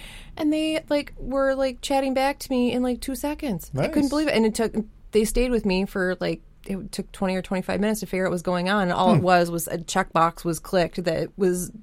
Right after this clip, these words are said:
Speaker 1: hiding some of the recipes. So
Speaker 2: There you go.
Speaker 1: yeah.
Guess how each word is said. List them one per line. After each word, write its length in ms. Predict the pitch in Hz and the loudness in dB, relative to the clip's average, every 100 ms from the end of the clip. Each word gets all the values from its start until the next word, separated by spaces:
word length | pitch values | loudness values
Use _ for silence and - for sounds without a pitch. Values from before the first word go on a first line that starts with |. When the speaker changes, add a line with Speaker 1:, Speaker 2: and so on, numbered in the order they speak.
| - - | -18 -8
Speaker 1:
hiding 320 | 190 202 196 | -2 0 0
some 180 | 185 175 | -2 -4
of 60 | 175 | -4
the 60 | |
recipes. 540 | 196 208 - 196 170 190 | -4 -4 -8 -10 -10 -8
So 240 | - - | -6 -4
Speaker 2:
There 100 | 131 127 | -2 0
you 60 | |
go. 220 | 147 151 110 - - - - | 0 -2 -4 -14 -20 -20 -12
Speaker 1:
yeah. 300 | 208 202 190 | -4 0 0